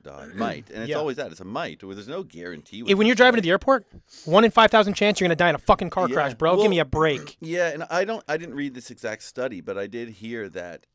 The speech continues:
Speaker 1: f-, the chances for kids to die, or at least have serious health consequences. Okay, the danger is higher driving to school than being at school and getting
Speaker 2: Yeah.
Speaker 1: covid.
Speaker 2: <laughs> It's insane,
Speaker 1: So,
Speaker 2: right?
Speaker 1: I mean, you're going to school on the
Speaker 2: Yeah.
Speaker 1: bus and you have a higher chance of getting hurt than,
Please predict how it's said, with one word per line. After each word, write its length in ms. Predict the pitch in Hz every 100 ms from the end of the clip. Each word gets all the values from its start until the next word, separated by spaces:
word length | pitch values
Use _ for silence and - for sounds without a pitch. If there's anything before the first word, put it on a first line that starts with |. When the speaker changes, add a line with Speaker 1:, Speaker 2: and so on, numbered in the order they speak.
| _
Speaker 1:
f-, 80 | -
the 120 | 113
chances 400 | - 135 135 123
for 160 | 117
kids 360 | - - 135 -
to 320 | - 120 113 107 _ _
die, 320 | 117 104 101 104
or 160 | 131 143
at 100 | 147
least 260 | 170 - _ _ -
have 120 | 107
serious 540 | - - 117 101 104 -
health 240 | 98 90 _
consequences. 920 | 76 85 - _ 71 71 _ 69 _ _ -
Okay, 220 | 92 101
the 100 | 92
danger 340 | 85 104 117 120
is 100 | 110
higher 240 | 98 90
driving 500 | 80 82 85 87 87 82
to 160 | 101
school 420 | 92 - 90 76 -
than 180 | 80 73
being 180 | 78
at 80 | 69
school 240 | - 73 131
and 80 |
getting 80 | 131
Speaker 2:
Yeah. 180 | 208 185
Speaker 1:
covid. 240 | - 104 -
Speaker 2:
<laughs> 40 |
It's 180 | - 196
insane, 400 | 165 - 208 147
Speaker 1:
So, 80 | 120
Speaker 2:
right? 80 |
Speaker 1:
I 40 | 139
mean, 200 | 101 98
you're 140 | 98 95
going 340 | 85 120 131
to 80 | 117
school 300 | - 120 110
on 100 | 165
the 60 | 180
Speaker 2:
Yeah. 180 | 196 160
Speaker 1:
bus 100 | 131
and 80 |
you 80 | 92
have 80 | 92
a 60 | 101
higher 160 | 95
chance 240 | - 95 87
of 80 |
getting 220 | 104 92 78
hurt 220 | 92 85
than, 180 | 85